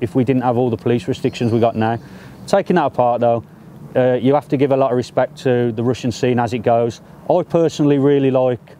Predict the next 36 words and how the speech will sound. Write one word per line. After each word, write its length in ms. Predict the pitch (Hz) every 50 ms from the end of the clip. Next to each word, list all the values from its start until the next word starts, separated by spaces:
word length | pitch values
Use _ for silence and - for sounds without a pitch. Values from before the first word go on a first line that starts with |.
| - - - - -
the 80 | - 123
Russian 320 | 123 147 127 - - 123
style, 460 | - - - 123 120 120 120 120 120 113
fair 300 | - - 139 131 127 117
fights. 520 | - - 107 110 117 117 - - - - - - - - - -
I 80 | - 123
know 180 | 143 147 147 143
a 40 |
lot 160 | 139 147 143 135
of 100 | 135 -
people, 520 | 156 156 143 131 - 151 143 139 135 120 - - - - - - - - - - - - - - -
a 40 | 127
lot 140 | 147 165 156
of 80 | 170
people 320 | - - 170 160 - - 160
might 260 | 151 147 143 143 -
slate 380 | - - - 151 151 151 147 117
that 240 | 113 107 107 107
as 80 | 120 110
being 380 | - - 135 123 120 120 123 - -
not 360 | 120 120 123 127 131 131 131 - - - -
really 360 | 127 120 123 123 123 127 117
football 380 | - - 147 - 104 127 120
hooliganism, 680 | 104 117 127 127 131 123 127 127 127 127 113 135 127 123 - - - - - - - -
you 100 | 120 117
know, 180 | 110 113 110
'cause 240 | 104 - 127 110 -
it's 120 | 127 113 -
completely 480 | - 127 123 - - 135 135 117 120
taken 320 | - - 131 120 - - 123
out 140 | 123 127 117
of 100 | 117 117
a 60 | 120
football 360 | - - 131 110 117 120 113
context. 540 | - - 127 127 127 - 135 127 - - - - - - - - - - -
However, 480 | 131 143 147 147 147 139 147 147 139